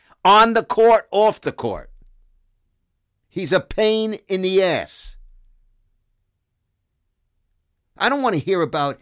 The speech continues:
his humanity. And then people could say to me, "Well, Russ, you, I mean, give him credit. Give him credit. If, like, he, he's got to,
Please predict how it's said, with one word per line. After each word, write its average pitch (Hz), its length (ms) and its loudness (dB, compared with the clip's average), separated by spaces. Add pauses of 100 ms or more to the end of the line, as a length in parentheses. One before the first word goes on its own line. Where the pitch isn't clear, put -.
(100)
his 117 280 -8
humanity. 127 480 -6
And 135 100 -8
then 139 100 -8
people 190 300 -8
could - 180 -10
say 202 180 -4
to 185 80 -4
me, 113 180 -8 (180)
"Well, 139 220 -2
Russ, 160 520 -2 (320)
you, 123 100 -20 (120)
I 151 100 -8
mean, 139 220 -12
give 233 220 -8
him 226 140 -6
credit. 180 680 -4 (720)
Give 208 200 -8
him 208 120 -6
credit. 208 420 -6
If, 131 140 -20
like, 135 140 -12
he, 131 160 -14
he's 127 340 -16 (260)
got 147 120 -16
to, 135 80 -20